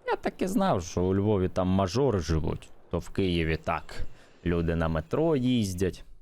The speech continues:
Угу. Київ, якщо чесно, трохи розчарував мене, ну, саме роботою трамвая. Можливо, там реально так, як, типу, місто Львів, нове місто. Нова обновка нещодавно вийшла, можливо, там реально ікс два зробили на трамваї?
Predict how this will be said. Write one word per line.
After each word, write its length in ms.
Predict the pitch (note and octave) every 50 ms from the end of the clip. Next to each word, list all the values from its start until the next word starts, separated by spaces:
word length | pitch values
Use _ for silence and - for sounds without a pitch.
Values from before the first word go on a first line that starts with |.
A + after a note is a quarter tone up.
| - - _ _
Угу. 400 | - A#2+ B2 A#2+ G#2+ A#2+ B2+ C3 C3 - - - - -
Київ, 340 | - D3+ D#3 E3+ F#3+ G3 G3
якщо 280 | G3 F#3 - - F3+
чесно, 320 | F3 - F#3 F3 - F#3 E3+
трохи 260 | F#3 F3+ E3+ - F3+
розчарував 600 | F3 E3+ E3+ - - F#3 F#3 F#3+ F3 E3 D#3+ D3+
мене, 380 | D3 C3+ A#2+ A#2 G#2+ G#2 G2 G2
ну, 180 | G2+ G2 F2+
саме 300 | - - G2+ G2 F#2+ F#2+
роботою 480 | F#2+ G2 F#2+ F#2 F#2+ F2+ - F#2+ F2+ E2+
трамвая. 540 | - F#2+ F2 D#2+ E2 F2 F#2 A#2 D3 E3 D#3+ - - - - - - _ - - _ _ _ _ _ _ - _ _
Можливо, 340 | - G#2+ G2+ A#2 D#3 E3 E3
там 180 | D#3+ E3 D3 C#3+
реально 280 | D3 D3+ D#3 D3 C#3
так, 260 | B2+ - C3+ B2 - B2+
як, 100 | A2+ -
типу, 320 | - A#2 G#2+ - A2+ A2
місто 420 | A2+ A#2 A#2 - - - - A2+
Львів, 340 | G#2 G2+ G2 A2 A#2 A2 G2+
нове 300 | G#2 G#2+ G#2 G2 G#2+ G#2+
місто. 480 | G2+ G2 G2+ A2 - - - - B2+ A#2+ - - - - - - - - - _ -
Нова 320 | G2+ G2+ G2 G#2 G#2+ G2+
обновка 480 | G2 F2+ G#2 G#2+ A2+ A#2+ A2+ - C3+ B2+
нещодавно 640 | B2 A#2 - - B2 A#2 B2 B2+ B2 A#2+ A#2+ A#2
вийшла, 340 | A2 A#2 A#2+ A2+ - - G#2+
можливо, 360 | G2+ G2 F#2 G2+ G#2+ G#2+ G#2
там 200 | F#2+ - G#2 G2+
реально 320 | G2+ G#2 G#2+ G2+ G2 G2 G2+
ікс 180 | G2 F2+ F#2
два 260 | E2 F#2+ F#2+ G2+ C3+ D#3+
зробили 520 | F3+ G3+ G#3 F#3 E3 D3 C3 A2 G2+ G2
на 120 | F#2 F2+
трамваї? 560 | E2 - F#2 F2 E2 D#2 E2 D#2+ D#2 D2+ D2